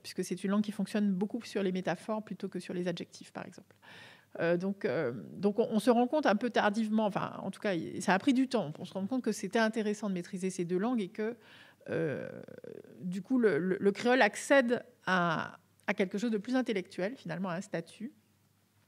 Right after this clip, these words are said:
Et, euh, et puis la cohabitation de ces deux langues, elle n'est pas terminée, donc elle est, elle est toujours en construction.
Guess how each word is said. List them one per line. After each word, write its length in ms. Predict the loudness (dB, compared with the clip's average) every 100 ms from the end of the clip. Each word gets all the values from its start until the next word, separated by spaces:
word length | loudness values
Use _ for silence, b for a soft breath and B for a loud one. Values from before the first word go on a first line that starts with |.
| _ _ -20 _ 0
Et, 260 | 4 4
euh, 240 | 0 -4 -12 -18 -20 _ _ _ _ -12
et 20 |
puis 140 | -4
la 80 | -2
cohabitation 520 | 2 0 0 -4 -4
de 60 | -4
ces 100 | -4
deux 120 | -4
langues, 140 | -4 -2
elle 60 |
n'est 60 | -4
pas 120 | -4
terminée, 360 | -4 -4 -4 -6
donc 200 | -8 -10
elle 100 | -10
est, 60 | -8
elle 120 | -8
est 40 |
toujours 220 | -8 -10
en 80 | -10
construction. 500 | -12 -16 -16 -16 -18